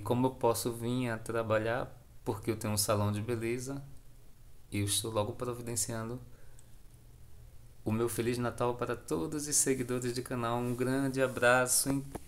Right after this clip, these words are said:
todos. E o meu Natal é um Natal bem simples. Vou tomar café mais tarde e dormir.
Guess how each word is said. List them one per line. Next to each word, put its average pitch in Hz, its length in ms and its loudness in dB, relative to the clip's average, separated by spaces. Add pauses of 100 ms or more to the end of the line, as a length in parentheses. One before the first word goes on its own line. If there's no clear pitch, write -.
(200)
todos. 113 800 2 (2000)
E 185 80 -2
o 185 40 0
meu 180 160 2
Natal 165 340 2
é - 20 2
um 151 40 0
Natal 147 280 2
bem 139 160 0
simples. 120 840 -2 (640)
Vou 123 840 -2 (1080)
tomar 95 260 2
café 147 340 -2
mais 147 240 -2
tarde 175 500 -2 (720)
e 170 80 -6
dormir. 135 480 -2